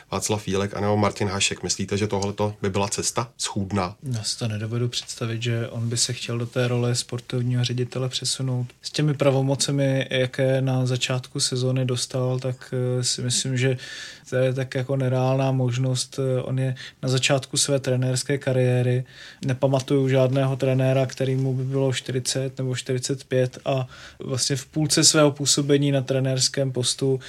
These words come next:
Speaker 2: by najednou šel do role sportovního ředitele. Nevidíme to prakticky nikde.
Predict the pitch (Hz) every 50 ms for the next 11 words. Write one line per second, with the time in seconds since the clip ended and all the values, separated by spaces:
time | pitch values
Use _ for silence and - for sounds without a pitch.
0 | - - - - _ - 123 131 131 127 127 131 127 123 - 135 135 123 123 123
1 | 123 123 127 135 135 131 127 127 127 131 135 - - - - 139 131 131 127 135
2 | 131 127 127 127 135 135 135 - - - 123 - - 143 135 139 143 139 127 123
3 | 123 127 135 131 - 143 139 131 131 127 127 120 131 131 131 135 123 131 131 -
4 | 131 123 - - 131 - - - 139 131 131 131 147 147 139